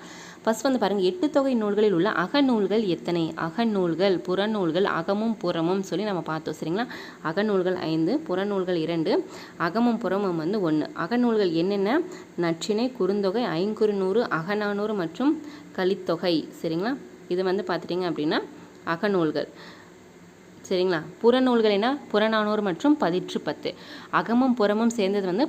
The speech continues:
பரிபாடல், சரிங்களா? So, இதெல்லாமே தெரிஞ்சு வச்சிருக்கணும். ரெண்டாவது, சேர அரசர்களை மட்டுமே பற்றி பாடும் இலக்கியம் எது? சேர அரசர்களை மட்டுமே பற்றி பாடும் இலக்கியம் வந்து எது அப்படின்னா,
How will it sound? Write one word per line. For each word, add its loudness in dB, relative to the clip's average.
பரிபாடல், 0
சரிங்களா? -2
So, -6
இதெல்லாமே -4
தெரிஞ்சு -2
வச்சிருக்கணும். -4
ரெண்டாவது, 2
சேர 4
அரசர்களை 2
மட்டுமே 0
பற்றி -2
பாடும் 4
இலக்கியம் 2
எது? 2
சேர -2
அரசர்களை -2
மட்டுமே -2
பற்றி 0
பாடும் 0
இலக்கியம் 0
வந்து 2
எது 0
அப்படின்னா, -2